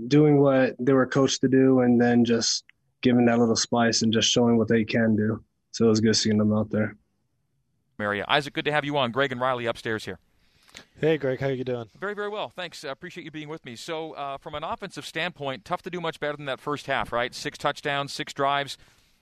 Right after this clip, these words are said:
Speaker 2: eh, kind of a perfect game that way. Would you mind, uh, sharing us a little bit of what you felt the o-, offensive game plan involved and how well you guys executed it through the first thirty minutes at least?
Speaker 3: Uh, we didn't really wanna change it up too much. We kinda just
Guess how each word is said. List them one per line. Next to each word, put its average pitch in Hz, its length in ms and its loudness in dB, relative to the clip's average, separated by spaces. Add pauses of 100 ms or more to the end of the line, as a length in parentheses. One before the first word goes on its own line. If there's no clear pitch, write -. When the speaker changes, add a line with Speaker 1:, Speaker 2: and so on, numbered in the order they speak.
(120)
Speaker 2:
eh, 127 160 -6
kind 170 160 -2
of 151 40 -4
a 143 40 -8
perfect 151 340 -6
game 139 220 -6
that 117 180 -2
way. 110 220 -4
Would 120 200 -12
you 139 360 -8
mind, 156 420 -8
uh, 127 400 -4
sharing 156 320 -6
us 143 140 -8
a 139 40 -6
little 165 220 -8
bit 147 240 -2 (380)
of 123 100 -8
what 139 140 -6
you 147 140 -8
felt 143 420 -4 (360)
the 127 220 -8
o-, 127 160 -2
offensive 139 440 -6
game 131 200 -10
plan 127 380 -6
involved 120 760 -2
and 113 180 -10
how 135 120 -4
well 131 180 -4
you 120 120 -10
guys 120 200 -4
executed 123 540 -8
it 113 80 -10
through - 160 -20
the 113 60 -14
first 123 260 -8
thirty 113 160 -8
minutes 110 240 -8
at 107 80 -12
least? 104 340 -14 (920)
Speaker 3:
Uh, 131 140 -8
we 143 120 -6
didn't 214 200 -10
really 185 180 -6
wanna 131 220 -10
change 131 320 -14
it 127 80 -8
up 131 160 -10
too - 160 -14
much. 127 480 -10
We 123 80 -12
kinda 123 280 -14
just 117 420 -14